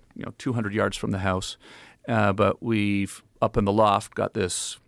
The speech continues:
battery, lithium battery array, solar panels that charge the batteries. And then up in there, I can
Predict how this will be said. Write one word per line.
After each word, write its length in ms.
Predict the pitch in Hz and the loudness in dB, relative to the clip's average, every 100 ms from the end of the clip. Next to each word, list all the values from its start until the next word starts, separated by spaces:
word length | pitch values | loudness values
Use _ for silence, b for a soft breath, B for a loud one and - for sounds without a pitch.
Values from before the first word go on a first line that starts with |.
| _ _ - - 107 - _ _ _ - | _ _ -18 -12 -12 -14 _ _ _ -18
battery, 560 | 113 104 107 110 104 | 0 2 2 2 0
lithium 400 | 101 107 120 107 | 2 0 2 2
battery 380 | 104 98 101 101 | 4 2 2 0
array, 420 | 95 92 92 107 - - - | 0 2 0 -2 -10 -20 -14
solar 360 | - 120 110 | 0 2 2
panels 520 | 104 110 101 101 - B B B B B - | 0 -2 -2 -4 -8 B B B B B -4
that 180 | 113 107 | -2 -2
charge 280 | - 104 - | 0 0 0
the 60 | |
batteries. 520 | 98 92 90 92 98 - | 0 2 0 -2 -4 -4
And 180 | 107 98 | -2 2
then 80 | |
up 160 | 104 - | 2 0
in 100 | 101 | 0
there, 200 | 95 107 | 2 0
I 60 | 104 | 0
can 200 | 98 | -4